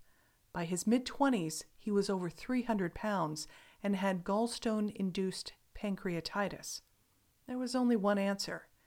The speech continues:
He had to stop late-night Chinese takeout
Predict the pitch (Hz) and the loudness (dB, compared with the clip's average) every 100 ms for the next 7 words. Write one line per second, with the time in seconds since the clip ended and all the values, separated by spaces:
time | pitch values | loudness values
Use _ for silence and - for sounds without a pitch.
0 | _ _ _ - 285 277 - 254 247 190 | _ _ _ -6 -6 -6 -2 0 0 -2
1 | - - 170 - 180 202 - 214 220 - | -4 -2 -2 -2 -4 -4 -2 -2 -4 -4
2 | - 214 202 196 - 220 - 151 - | -2 0 0 -2 -2 -2 -2 -4 -4